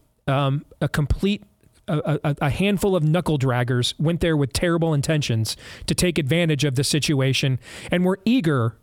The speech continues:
to be baited by feds and might have just, and if, and if they weren't, they would have tried maybe baiting the feds themselves. That wasn't gonna be good enough, similarly. A fantastical tale of,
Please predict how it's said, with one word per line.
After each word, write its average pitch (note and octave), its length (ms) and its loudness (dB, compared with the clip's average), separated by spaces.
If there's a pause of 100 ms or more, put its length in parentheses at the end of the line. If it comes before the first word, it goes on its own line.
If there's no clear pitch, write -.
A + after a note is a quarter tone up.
(100)
to E3+ 100 0
be C3 140 0
baited D3+ 360 2
by C3+ 180 2
feds C3 480 0 (120)
and E3 160 2
might E3+ 140 2
have D#3+ 100 0
just, D#3+ 180 -2 (300)
and F#3+ 160 0
if, F#3 160 0
and F#3 120 2
if D#3 60 -4
they F3 120 2
weren't, G3 300 0 (120)
they E3+ 80 0
would F#3 140 2
have F3 80 -2
tried E3+ 180 2
maybe D#3+ 220 2
baiting E3 360 2
the E3+ 100 2
feds E3 280 0
themselves. B2+ 640 0 (360)
That G#3+ 360 0
wasn't A3 320 2
gonna G3 220 2
be F#3+ 120 0
good D#3 160 0
enough, G2 380 -6 (400)
similarly. B2 640 -2 (400)
A A#3 60 2
fantastical A3 840 0
tale G#3 500 0
of, E3+ 180 0